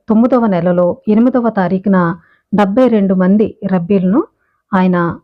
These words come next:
తోరాను గ్రీకులోకి రాయమని ఆదేశించడం జరిగింది. సెప్టుజెంట్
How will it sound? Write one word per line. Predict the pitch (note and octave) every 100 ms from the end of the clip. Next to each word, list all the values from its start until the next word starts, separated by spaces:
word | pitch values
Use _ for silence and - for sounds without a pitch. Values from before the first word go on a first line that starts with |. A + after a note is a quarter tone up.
| _ _ _ _ _
తోరాను | A#3+ C4 C4+ A#3 G#3+
గ్రీకులోకి | F#3+ G3 G3+ G#3+ G3 G3
రాయమని | F3+ F3 F3+ A3
ఆదేశించడం | B3+ F3+ F3 - E3 F3 A#3
జరిగింది. | A#3+ D3+ D3 D3 - _ _ _ _ _ _
సెప్టుజెంట్ | - A#3+ A#3+ C4 B3 G3+ D#3